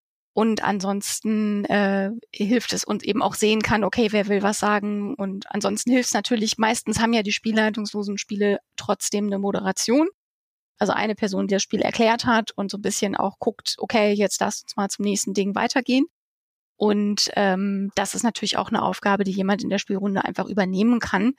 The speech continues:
ähm, drauf zu achten, dass alle drankommen und das Spotlight verteilt wird und nicht immer eine Person eine halbe Stunde redet und alle anderen langweilig, äh, mit den Fingern, äh, drehen oder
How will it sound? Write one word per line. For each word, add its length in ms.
ähm, 260
drauf 220
zu 140
achten, 560
dass 160
alle 240
drankommen 680
und 180
das 120
Spotlight 400
verteilt 480
wird 340
und 240
nicht 220
immer 180
eine 200
Person 500
eine 120
halbe 160
Stunde 320
redet 300
und 120
alle 160
anderen 460
langweilig, 880
äh, 160
mit 180
den 200
Fingern, 460
äh, 160
drehen 400
oder 420